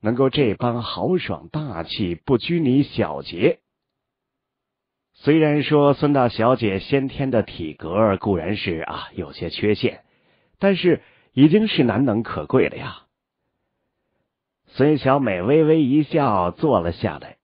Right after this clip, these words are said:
自己呢，提起了茶壶，为君莫邪呢，斟上了一杯，浓眉一挑，看着君莫邪说道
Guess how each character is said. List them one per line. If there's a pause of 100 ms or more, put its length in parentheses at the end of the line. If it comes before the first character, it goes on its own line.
(120)
自
己
呢，
提
起
了
茶
壶， (440)
为
君
莫
邪
呢，
斟
上
了
一
杯， (360)
浓
眉
一
挑，
看
着
君
莫
邪
说
道